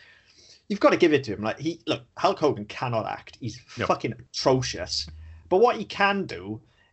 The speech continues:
Speaker 1: is throw a decent punch and spit out a one-liner. Like,
Speaker 2: Yeah.
Speaker 1: he's, he's not bad. When you, when you allow him to flex his comedy chops, and this is, this is by no means me advocating for Mister Nanny here, but when you allow him to flex his comedy chops, he's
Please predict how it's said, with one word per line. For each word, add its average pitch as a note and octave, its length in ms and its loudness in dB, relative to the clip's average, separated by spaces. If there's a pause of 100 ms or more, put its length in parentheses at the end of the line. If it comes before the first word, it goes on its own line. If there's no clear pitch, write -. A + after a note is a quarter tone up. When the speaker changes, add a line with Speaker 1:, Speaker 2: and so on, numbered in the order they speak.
(140)
Speaker 1:
is C#3 440 2 (260)
throw F#3+ 180 4
a F3+ 60 6
decent F#3 360 -4
punch G#2 640 -4
and A#2 340 -2
spit - 340 -2
out B2+ 180 6
a B2 40 0
one-liner. A#2+ 640 -2 (200)
Like, C3 220 0
Speaker 2:
Yeah. F#3 120 -4
Speaker 1:
he's, D#3 160 -8
he's E3+ 240 -6
not G#3 420 0
bad. A#2 400 2
When D3 220 2
you, D3 140 -6
when F#3+ 220 -8
you A3 140 -2
allow A3+ 220 4
him A3+ 140 -4
to G#3 80 -18
flex - 300 -4
his - 120 -8
comedy C3 400 -2
chops, - 500 -6
and A#2+ 140 -4
this C3 180 2
is, B2+ 200 -6
this C#3+ 340 -4
is C3 60 -6
by C#3+ 160 2
no D3+ 200 6
means C3 380 -2
me B2 180 2
advocating A#2 460 0
for A#2 80 -2
Mister A#2 260 -2
Nanny A2 380 0
here, F2+ 160 -4
but G#2+ 160 -2
when D3+ 120 6
you E3 120 8
allow F#3+ 260 6
him G3+ 200 4
to F3+ 200 -4 (320)
flex - 240 2
his D#3+ 120 -4
comedy G#2 340 2
chops, F2+ 340 -6
he's E3 380 -4